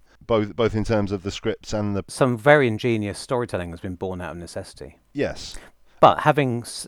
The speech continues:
Speaker 2: having, at the end of the first thirteen episodes, resolved all the initial conflict, we then,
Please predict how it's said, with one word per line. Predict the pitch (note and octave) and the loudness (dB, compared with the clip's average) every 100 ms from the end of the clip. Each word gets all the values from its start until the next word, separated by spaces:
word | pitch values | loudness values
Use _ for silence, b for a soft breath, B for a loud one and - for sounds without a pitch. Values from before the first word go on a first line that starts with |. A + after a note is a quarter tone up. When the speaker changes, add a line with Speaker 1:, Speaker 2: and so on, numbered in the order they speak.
| G#2 | -6
Speaker 2:
having, | B2 A#2+ G#2+ A2+ - _ - B2+ | -4 -4 -6 -8 -12 _ -14 -8
at | |
the | A2 | -4
end | G#2 | -4
of | F#2 | -6
the | |
first | - C#3+ - | -2 -2 0
thirteen | G2+ F2 | -6 -6
episodes, | F#2+ - - F#2+ F2+ - b b b b b b b - | -10 -10 -8 -8 -10 -18 b b b b b b b -10
resolved | G2 A2+ G2 F#2+ | -2 0 -2 -4
all | F#2+ | -8
the | F#2+ | -6
initial | F#2 F2+ - F2 | -6 -6 -8 -6
conflict, | - G2 - F2 E2 - - _ _ _ _ _ | -4 -4 -6 -10 -10 -14 -20 _ _ _ _ _
we | G#2+ G#2 | -14 -12
then, | F#2+ G#2+ F#2 F2+ | -6 -6 -6 -8